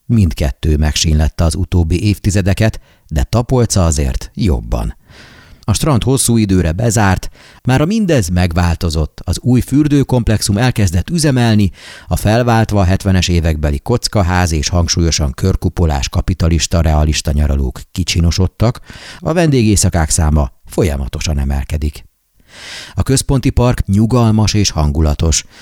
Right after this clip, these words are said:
jókat lehet benne elmélkedve sétálni.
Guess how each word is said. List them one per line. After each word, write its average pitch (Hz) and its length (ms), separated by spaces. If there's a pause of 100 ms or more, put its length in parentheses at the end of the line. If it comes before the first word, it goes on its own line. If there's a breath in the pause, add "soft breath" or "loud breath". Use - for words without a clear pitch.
(180 loud breath)
jókat 98 420
lehet 73 260
benne 73 320
elmélkedve 67 680
sétálni. 67 600